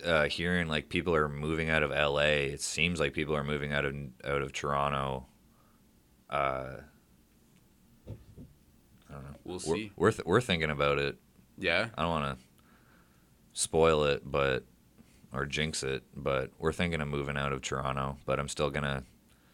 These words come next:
Speaker 1: stay as, like, connected as I, as I can and visit and whatnot. But I think it's gonna, like, help me focus on me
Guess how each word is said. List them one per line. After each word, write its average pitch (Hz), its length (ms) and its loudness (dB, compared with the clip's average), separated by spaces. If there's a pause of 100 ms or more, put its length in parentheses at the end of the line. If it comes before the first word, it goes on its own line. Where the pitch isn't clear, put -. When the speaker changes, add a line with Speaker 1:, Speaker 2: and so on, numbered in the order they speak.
Speaker 1:
stay 71 360 2
as, 69 200 2
like, 67 160 -2
connected 69 520 -2
as 67 160 -2
I, 71 200 -6 (380)
as 69 120 -2
I 69 100 -2
can 67 400 -4 (880)
and 69 140 -8
visit 67 320 -2
and 67 100 -8
whatnot. 67 360 -2
But 67 100 2
I 69 60 2
think 73 160 -4
it's 69 100 -4
gonna, 71 160 -6
like, 67 140 -4
help 69 260 0
me 69 380 -4 (560)
focus 85 520 2
on 82 240 2
me 78 500 0